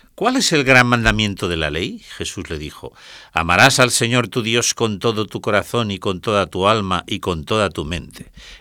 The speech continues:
Este es el primero y grande mandamiento. Y el segundo es semejante a este: amarás a tu prójimo como a ti mismo.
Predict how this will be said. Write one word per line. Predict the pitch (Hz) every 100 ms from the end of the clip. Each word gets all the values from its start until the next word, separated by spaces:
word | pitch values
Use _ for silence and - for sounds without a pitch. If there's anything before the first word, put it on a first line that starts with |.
| -
Este | - 196 - 185
es | 147
el | 143 107
primero | 127 120 165 214 226 -
y | 104 95
grande | 104 123 135
mandamiento. | 127 123 123 120 104 73 - - - - - -
Y | 107
el | 123
segundo | - 139 160 196 196
es | -
semejante | 160 151 - 202 180 120
a |
este: | 90 - - - -
amarás | 85 90 131 123 113
a |
tu | 98 92
prójimo | 139 143 135 127
como | - 104
a | 104
ti | 104
mismo. | 90 82 - -